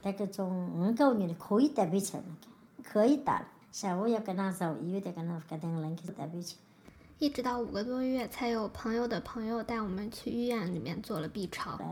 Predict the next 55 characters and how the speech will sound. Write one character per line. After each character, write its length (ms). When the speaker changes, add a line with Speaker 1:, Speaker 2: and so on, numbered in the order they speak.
Speaker 1:
那 80
就 160
喊 140
人 80
家 80
爸 80
了 100
嘛， 140
好 140
了， 120
喊 80
人 0
家 160
爸 100
了 220
带 120
我 240
讲， 120
对 120
了， 300
我 360
就 140
是 160
家 160
是 160
跟， 600
我 120
就 180
用 140
了 140
洗 340
浴 160
洗 380
衣， 100
我 120
看 200
你 140
洗， 400
我 160
讲 80
啊， 160
就 100
是 160
家 160
是 140
跟 200
你， 160
那 120
办 160
法 140
我 180
看 220
我 80
是 100
洗。 280